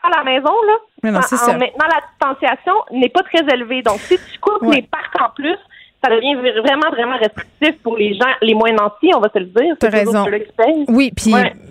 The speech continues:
Speaker 2: bon, ben, si on revient à notre sujet des
Speaker 1: On va
Speaker 2: festivals.
Speaker 1: revenir.
Speaker 2: Oui, on revient, on revient maintenant, c'est là qu'on est. Euh, je comprends que ça va être relativement normal, euh, cet été au Festival d'été de Québec, que ça soit moins restrictif l'an passé.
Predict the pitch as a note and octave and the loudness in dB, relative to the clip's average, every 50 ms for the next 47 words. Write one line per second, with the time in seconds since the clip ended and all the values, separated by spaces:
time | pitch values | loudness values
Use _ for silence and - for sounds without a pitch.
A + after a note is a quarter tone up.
0 | - - F3 G#3 A3+ G3 - - E3 D#3+ D#3+ E3+ F#3+ F3 - B3+ B3 A3 G#3 G3 | -16 -4 -2 0 0 0 0 -2 -6 -6 -4 -4 -6 -4 -2 -2 0 0 0 0
1 | B3 B3+ B3+ A#3+ G#3 F#3+ - - - F#3 F#3+ A3+ A3+ A3+ - - G3 G3+ G3 - | 0 0 0 0 -2 -2 -4 -6 -4 -2 0 0 0 0 -2 -2 0 -2 0 0
2 | A3 G3+ F#3+ - - A#3+ G#3 - A3+ A#3+ B3 A#3+ A3 G#3+ A#3 A#3+ - - F3 - | -2 -4 -2 -4 -4 0 2 2 4 4 2 2 2 0 -2 -2 -4 -6 -10 -8
3 | - - A3+ A3+ G3 F3 F3+ - F3+ E3+ G#3 A3 A3+ G#3+ F#3 F3 F3 G#3 G#3 G3+ | -2 0 0 2 2 0 -2 -4 -2 -2 0 0 0 0 -2 -2 0 0 0 2
4 | G3+ G3 F#3 F3+ G#3+ G#3+ G#3+ - - G3 G3 G3+ - A3 G3+ F#3 F#3 G#3+ C4+ G4 | 0 -2 -2 -2 -2 -2 -2 -2 0 -2 -2 0 0 -2 0 0 0 -2 -4 -6
5 | - - - - - - - - - G3 G3 G3 G3 G3 G3 F#3+ - - G#3+ - | -10 -14 -18 -16 -16 -16 -16 -8 -2 0 2 2 2 2 2 0 0 -4 -4 -2
6 | - B3 A3 - C#4 D4 D4+ - - C4+ D4+ A3 G#3+ G#3+ - A#3+ G#3 G#3 G#3+ - | 0 -2 0 0 0 -2 -2 -2 -2 0 0 0 -2 -2 0 0 0 0 -2 -2
7 | - - A3+ G#3 F#3 G#3+ A3+ A#3+ B3 B3 A#3+ A#3 G#3 F3+ F#3+ G#3 A3 G#3+ G#3+ A3+ | -2 -2 0 0 2 2 2 2 2 2 0 0 0 0 0 0 2 2 2 2
8 | B3 B3+ C4+ C#4 C#4 C4+ A#3+ G#3 F#3+ F#3+ F#3+ F#3 F#3 F#3 F3+ F3+ F3 F3 F3 F3 | 2 2 0 0 0 0 2 4 4 4 4 4 4 4 2 2 2 2 2 0
9 | F#3 - A3 G3+ A3 G3+ G3 - B3 B3+ A#3 - A3 F#3+ - - - G3 G#3 G3+ | 0 -2 -4 -4 -4 -4 -2 -2 -2 -2 -2 -2 -4 -4 -4 -6 -4 -2 0 0
10 | G#3 G#3+ G#3 G3 G3 F#3 - A3+ - - G3+ G#3 A#3+ - - G#3 - G#3+ F#3 G3+ | 0 0 0 -2 -2 -2 -2 -4 -4 -2 -2 -2 -2 -2 -4 -2 -2 0 0 0
11 | A3 A3+ G#3+ G#3 G3 - - G3 F3+ - - B3 A#3+ - - A3 G3+ G3 F#3+ - | 0 0 0 -2 -4 -4 -8 -10 -10 -4 -4 -4 -4 -2 -2 -2 -2 0 0 0
12 | A3 G3+ F#3+ F#3+ - - | 0 0 0 -2 -2 -4